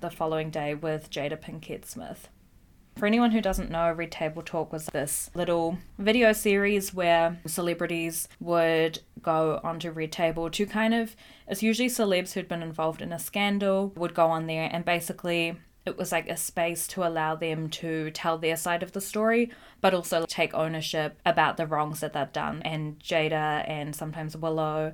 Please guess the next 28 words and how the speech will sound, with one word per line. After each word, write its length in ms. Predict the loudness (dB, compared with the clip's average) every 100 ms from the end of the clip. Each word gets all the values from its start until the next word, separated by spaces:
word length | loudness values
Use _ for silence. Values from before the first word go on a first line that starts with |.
| -6
as 180 | -8 -4
well, 480 | -2 0 0 -2 -4
and 260 | -8 -8 -8
some 180 | -4 -2
other 200 | 0 0
women 340 | -2 -2 -2
who 140 | -4
are 40 | -8
close 300 | -6 -6 -6
to 120 | -10
the 60 | -10
family 520 | -8 -8 -6 -6 -6
would 460 | -2 -2 -2 -6 -8
be 120 | -8
present 340 | -2 0 0 -2
at 140 | -4
the 80 | -4
table 420 | -4 -4 -4 -8
to 160 | -10 -10
kind 240 | -10 -8
of 240 | -10 -10
talk 320 | 0 2 2 -2
the 80 |
guest 540 | -4 -2 -2 -4 -8 -14 -10
through 500 | -4 -2 0 -2 -6 -4
their 160 | -2 2
wrongdoings. 720 | 2 2 0 0 0 -2 -4
And 180 | -4